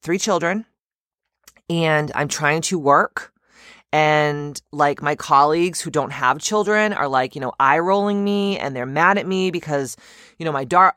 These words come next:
dog is barking in the background and I'm nursing my child and I'm trying, like, you know, to also teach my children. It's a fucking shit show, guys. There is no corona handbook that says this is how you handle this, okay?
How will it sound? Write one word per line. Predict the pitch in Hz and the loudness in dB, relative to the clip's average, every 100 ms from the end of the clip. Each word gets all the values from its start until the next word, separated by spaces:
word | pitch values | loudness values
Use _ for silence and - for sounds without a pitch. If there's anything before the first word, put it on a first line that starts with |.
| 151 | 2
dog | 175 202 | 4 4
is | 196 | 2
barking | 160 185 175 | 0 0 0
in | 190 | -6
the | 180 | -2
background | 180 175 185 175 170 170 | 2 2 2 2 4 2
and | 160 | 0
I'm | 139 143 | -4 0
nursing | 165 160 190 | -2 -2 -4
my | 180 170 | -4 -4
child | - 175 165 160 160 165 | 0 4 6 6 4 2
and | 113 139 | -2 -4
I'm | 143 | -6
trying, | - 151 156 165 | -4 -2 -2 -2
like, | 156 139 - _ - - | -4 -4 -8 _ -20 -8
you | 160 | -4
know, | |
to | 156 - - | -4 -4 0
also | 156 165 180 160 156 151 156 - _ - | 0 0 0 2 2 2 -2 -8 _ -10
teach | - 196 - | -2 -2 -2
my | 180 165 | -2 -2
children. | - 175 165 165 - | -2 0 0 -2 -4
It's | 180 - | -6 -6
a | 147 _ | -12 _
fucking | 156 180 202 196 | -2 -2 -4 -6
shit | - - 180 - | -8 -8 -6 -6
show, | - 139 | -6 -4
guys. | 131 127 123 - | -2 -4 -4 -4
There | 165 | -4
is | 151 | -4
no | 151 170 196 202 214 160 127 117 _ _ _ _ _ _ _ _ _ | -8 -2 2 4 6 4 2 -6 _ _ _ _ _ _ _ _ _
corona | - 165 147 185 240 247 254 240 _ | -4 -2 4 4 4 2 2 -2 _
handbook | 175 160 147 117 - - - _ - | -4 -2 -2 -6 -8 -14 -20 _ -4
that | 156 | -4
says | - 165 143 131 | 2 2 2 0
this | 135 165 165 | -4 -4 -4
is | 165 | -2
how | 170 160 | 2 2
you | 156 | 0
handle | 143 147 127 117 | -4 -4 -4 -4
this, | 104 - - - | -6 -8 -14 -12
okay? | 131 151 135 131 160 | -12 -2 0 0 -4